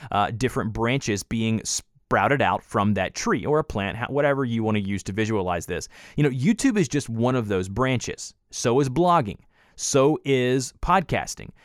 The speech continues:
So is different things like social media and things like that. So you have to understand that in this situation,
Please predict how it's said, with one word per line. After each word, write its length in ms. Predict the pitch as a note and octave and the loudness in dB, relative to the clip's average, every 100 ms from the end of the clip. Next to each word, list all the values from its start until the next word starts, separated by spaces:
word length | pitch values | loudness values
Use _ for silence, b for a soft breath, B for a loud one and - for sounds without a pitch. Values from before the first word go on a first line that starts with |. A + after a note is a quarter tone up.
| b | b
So 400 | - - C#3 C#3 - | -8 2 4 4 2
is 460 | B2 A#2+ B2 A#2+ | 0 2 2 -2
different 480 | - A2+ B2 C#3 A2+ | -6 -2 -2 -2 -4
things 280 | C3 B2 A#2+ | -4 -4 -2
like 160 | A2+ | -4
social 360 | A2+ A2 G2+ A#2+ | -2 -2 0 0
media 280 | D#3 D#3+ F#2 | 0 0 -2
and 120 | G#2+ | -2
things 260 | A2+ G2+ F#2+ | 0 -2 -2
like 200 | G2 F2+ | -4 0
that. 260 | D3 A2 B B B | 0 0 B B B
So 320 | - D#3 C#3+ - | 2 4 4 2
you 360 | C3 C#3+ D3 - | -2 4 4 4
have 240 | E3+ G#3 | 0 -2
to 200 | - E3 | 0 0
understand 580 | C#3 B2+ A2 - C3+ A#2+ | 2 0 -2 -2 0 0
that 300 | G#2 G2 F#2+ | 2 0 0
in 320 | A#2+ A2+ G#2+ F#2 | 0 0 0 -4
this 320 | A2+ D3 F3+ | 0 2 4
situation, 800 | E3+ - C3+ A#2+ C3 - G#2+ | 0 0 0 2 0 0 -2